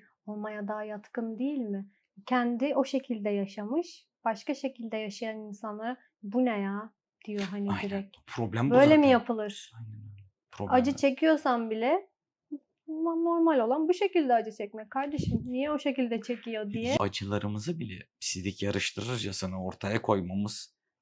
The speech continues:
Speaker 2: inanılmaz bir şefkatsizlik ürünü değil mi?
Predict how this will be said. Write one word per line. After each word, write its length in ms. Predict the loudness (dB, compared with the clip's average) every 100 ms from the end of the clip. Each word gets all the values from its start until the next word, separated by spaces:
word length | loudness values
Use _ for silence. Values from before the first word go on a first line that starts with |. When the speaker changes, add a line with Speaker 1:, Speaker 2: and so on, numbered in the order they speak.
| -4
Speaker 2:
inanılmaz 640 | 0 2 2 2 0 0
bir 60 | -2
şefkatsizlik 800 | -6 -8 -10 -12 -10 -8 -8 -10
ürünü 280 | -12 -10 -10
değil 160 | -10 -8
mi? 180 | -10